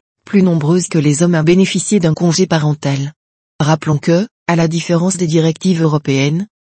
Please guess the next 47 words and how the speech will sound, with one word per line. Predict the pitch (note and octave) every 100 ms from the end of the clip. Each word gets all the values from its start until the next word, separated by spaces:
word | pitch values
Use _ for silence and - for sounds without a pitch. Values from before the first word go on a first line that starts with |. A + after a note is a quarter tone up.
| -
l'article | F3 D#3+ - G3 D#3+
cent | D3+ D#3+
cinquante-sept | - F3 F3+ F3 - A3
du | F3+
traité | E3+ - - G#3
sur | -
le | E3+
fonctionnement | D#3+ E3 D3+ D#3+ D#3+ F3+
de | E3+
l'Union | E3+ F#3 F#3+
européenne, | D#3+ D3+ D3 C#3+ E3 G#3
fus, | - - G3 A#3+
a | E3
un | D#3 D#3
effet | D#3+ F#3+
direct. | D3 D3 C#3+ D3+ - - _ _ _ _
Cette | - D#3 -
référence | G3 - E3+ F3+ F#3
à | D#3+
l'article | D3 C#3+ A3 - E3
cent | F3+
cinquante-sept | D#3+ E3 D#3+ D3 - F#3 F#3+
et | E3+
au | D#3
caractère | F3 E3 E3 G3+ F#3+
discriminatoire | F3 - - F3+ F3 E3+ G#3 G#3
de | F3+
la | E3
législation | D#3+ E3 D#3 - D#3+ - D#3+
française | - D#3+ - E3 F3+ G#3 -
permettait | - F3 F3 F3+
donc | F3+ F3+ F#3
aux |
juges | E3 F3 -
français | F3 D#3+ G3
de | F3+
d'invoquer | D3 C#3 D3 G3 F#3+
le | F3+
droit | D#3 F3+
de | E3+
l'Union | E3 F3+ G3
européenne | E3 D#3 E3+ F3
à | E3
l'appui | D#3 - F3+
de | F3
leurs | D#3+
décisions. | D#3 D#3+ - D#3+ C#3 C3